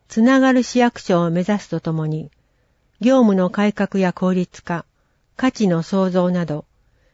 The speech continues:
市の将来像を実現するため、ディーエックスの推進を行います。システム標準化、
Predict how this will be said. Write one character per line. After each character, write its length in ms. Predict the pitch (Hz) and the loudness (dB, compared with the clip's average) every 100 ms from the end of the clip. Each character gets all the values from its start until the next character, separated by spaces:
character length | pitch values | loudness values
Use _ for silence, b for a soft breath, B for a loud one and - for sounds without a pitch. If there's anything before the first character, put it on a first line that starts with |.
| _ | _
市 200 | - - | -8 2
の 160 | 269 233 | 4 4
将 260 | - 247 254 | 4 4 4
来 220 | 247 240 | 4 2
像 240 | 196 180 | 2 0
を 100 | 165 | 0
実 320 | 165 180 - | -2 -6 -2
現 220 | 208 208 - | -2 0 -2
す 80 | |
る 100 | 196 | -4
た 140 | 190 180 | -2 -2
め、 240 | 180 175 - | -2 -4 -4
デ 140 | 190 | 0
ィ 80 | 240 | 2
ー 20 | |
エ 40 | 254 | 2
ッ 40 | |
ク 140 | - - | -2 -10
ス 160 | - | -4
の 120 | 175 | -4
推 240 | 165 190 190 | -2 -2 -2
進 340 | - 185 175 | -2 -2 -2
を 160 | 170 151 | -4 -6
行 140 | 170 | -6
い 200 | 165 160 | -6 -4
ま 160 | 156 160 | -6 -6
す。 220 | - _ _ _ _ _ _ _ _ _ _ _ _ _ _ _ _ _ | -10 _ _ _ _ _ _ _ _ _ _ _ _ _ _ _ _ _
シ 220 | - 269 | 0 0
ス 80 | - | 0
テ 160 | 233 | -2
ム 140 | 170 160 | 0 -2
標 240 | 180 185 | 0 0
準 260 | 180 180 170 | 0 -2 -2
化、 260 | - 165 | -6 -10